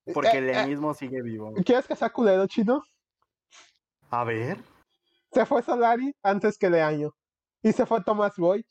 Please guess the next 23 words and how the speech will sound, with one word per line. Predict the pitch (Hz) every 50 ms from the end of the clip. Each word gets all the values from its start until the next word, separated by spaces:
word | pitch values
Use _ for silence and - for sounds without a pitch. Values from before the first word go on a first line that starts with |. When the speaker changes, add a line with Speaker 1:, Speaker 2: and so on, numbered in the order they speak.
| _ -
Speaker 2:
antes | 190 185 185 - 185 -
que | - 202 196
Leaño. | 190 208 226 240 254 262 254 247 240 - _ _ _ _ _ _ _ _ _ -
Y | 220 196
Tomás | - 226 214 214 214 202 190
Boy | 190 190 196 208 - -
ya | 196 220 196
no | 202 202
sigue | - - 196 175
Speaker 1:
Ya, | 180
Speaker 2:
vivo | 185 202 208 190 202 214
Speaker 1:
güey. | 214 -
Speaker 2:
como | - - 170 170 165
el | 165 160
leañismo. | 151 156 151 147 147 135 - 139 131 135 _ _ _ _ _ _ _ _ _ _ _ _ _ _ _ _ _ _ _ _ _ _ _ _ _ _ _ _ _ _ _ _ _ _ _ _ - - - - _ _ _ _
Speaker 1:
Triste, | - 139 143 147 139 160 156
ta-, | 147 147 143 139 120
un-, | 156 196 220 226 220
una | 240 240 247 262 277 254
semana | 262 220 185 160 156 170 196 202 202 202 196 190 185 156 - _ _ _ _ _ _ _
llena | 135 127 131 135 147 156 156
de | 143 135 135 127 120 117 113 110 107 101 101 98 90 90 - _ _ _ _ _ _ _ _ _ _ _ _ _ _ _ _ _ _ _ _ _ _ _ _ _ _ _ _ _ _ _ _ _ _ _ _ _ _ _ _ _ _ _ _ _ _ _ _ _ _ _ _ _ _ _ _ -
emociones | 117 123 127 123 120 120 - - 127 127 139 147 151 151 147 147 - - - - -